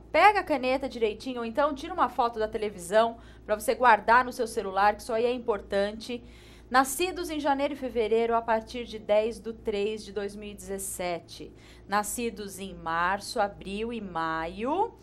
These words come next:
a partir de dez de quatro de dois mil e dezessete. Nascidos em junho, julho e agosto,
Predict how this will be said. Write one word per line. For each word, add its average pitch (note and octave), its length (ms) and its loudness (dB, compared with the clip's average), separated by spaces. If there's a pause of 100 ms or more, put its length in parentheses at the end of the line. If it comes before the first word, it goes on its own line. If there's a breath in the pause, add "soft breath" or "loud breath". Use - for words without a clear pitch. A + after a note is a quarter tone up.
(120)
a F#3 160 8
partir A#3 540 -2
de F#3+ 140 -12
dez A3+ 340 0
de C4+ 100 -10
quatro A#3+ 680 2
de A#3+ 100 -12
dois A3 240 -2
mil A3+ 200 -6
e A3+ 40 -12
dezessete. G3+ 960 -6 (480 soft breath)
Nascidos G#3 760 -2
em F3+ 140 -14
junho, C4+ 680 -6
julho G#3+ 640 -8
e C#4+ 140 0
agosto, A3+ 1000 -2